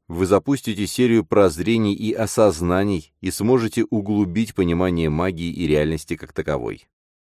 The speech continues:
Большинство людей считает, что реально лишь то, что они могут увидеть или потрогать. Тело, одежда, машины, телевизоры и другие предметы.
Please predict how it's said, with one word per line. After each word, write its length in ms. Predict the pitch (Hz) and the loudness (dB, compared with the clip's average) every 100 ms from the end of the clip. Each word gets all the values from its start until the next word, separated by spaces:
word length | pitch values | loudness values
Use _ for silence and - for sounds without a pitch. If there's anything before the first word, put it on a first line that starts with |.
| _ | _
Большинство 480 | 85 87 95 85 95 | -2 0 0 0 0
людей 260 | 87 78 80 | 0 -2 -4
считает, 460 | - - 123 90 | -4 -2 0 0
что 300 | - - 95 | -2 0 4
реально 360 | 92 113 120 98 | 4 4 2 0
лишь 200 | 85 - | -2 -4
то, 180 | - 123 | 0 0
что 240 | - - | 0 0
они 200 | 95 107 | 2 2
могут 400 | 104 104 104 107 | 0 0 0 -4
увидеть 760 | - 110 92 73 78 80 92 - | -4 -4 -2 -2 -4 -4 -10 -12
или 220 | 80 76 | -8 -4
потрогать. 760 | 76 98 - 71 64 60 - _ _ _ _ | 0 -2 0 -4 -4 -6 -10 _ _ _ _
Тело, 460 | - 85 98 78 | -4 0 0 0
одежда, 640 | 67 64 82 78 69 58 - _ | -4 -4 -4 -4 -6 -8 -12 _
машины, 760 | 85 82 - - 80 87 67 65 _ | -2 -2 -2 -4 -2 -2 -6 -10 _
телевизоры 880 | - 95 87 76 73 92 82 69 67 _ | -12 -6 -4 -4 -4 -4 -2 -2 -4 _
и 100 | - | -10
другие 380 | 92 117 85 71 | -4 -4 -4 -8
предметы. 680 | 76 78 64 65 - 53 | -6 -6 -6 -8 -10 -14